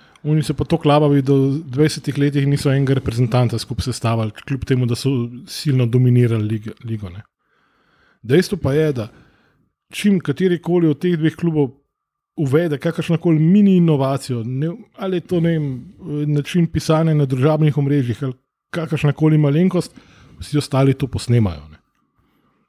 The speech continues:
In sta bila vedno nekak zgled. Vem, ko sem jaz bil pri Olimpiji,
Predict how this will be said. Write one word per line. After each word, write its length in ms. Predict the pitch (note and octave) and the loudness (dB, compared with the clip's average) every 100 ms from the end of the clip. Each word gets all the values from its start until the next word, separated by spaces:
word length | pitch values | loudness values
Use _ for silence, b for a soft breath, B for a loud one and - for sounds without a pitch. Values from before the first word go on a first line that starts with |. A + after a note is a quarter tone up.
| - | 0
In 120 | C3 | 0
sta 160 | - B2 | 2 0
bila 160 | B2 | 2
vedno 420 | B2 D3 D#3 C3+ - | 2 0 0 -2 -4
nekak 420 | B2+ A#2+ C3+ B2+ | -8 -6 -6 -6
zgled. 460 | A#2+ C3+ C3 G#2+ - b b b b _ | -4 2 2 0 -6 b b b b _
Vem, 320 | C3 D#3+ D#3+ - _ _ _ | -2 -2 -2 -8 _ _ _
ko 80 | - | -12
sem 160 | - C#3+ | -4 0
jaz 120 | E3+ | 0
bil 120 | D#3 | 0
pri 140 | D#3+ D#3 | 0 0
Olimpiji, 720 | D3+ D#3+ E3 D3+ C#3+ C#3 | 2 0 0 0 0 -2